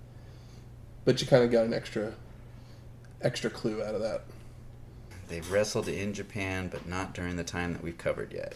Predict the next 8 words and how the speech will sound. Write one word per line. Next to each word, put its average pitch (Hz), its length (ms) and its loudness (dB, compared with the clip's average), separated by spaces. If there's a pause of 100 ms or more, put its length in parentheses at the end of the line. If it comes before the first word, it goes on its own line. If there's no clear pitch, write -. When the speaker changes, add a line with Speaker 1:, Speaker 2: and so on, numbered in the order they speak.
Speaker 2:
Okay. 87 680 0 (280)
I - 800 -12
feel 95 100 -6
like 90 120 -8
I'm 87 120 -2
asking 85 320 -4
stupid - 440 -8
questions. - 640 -8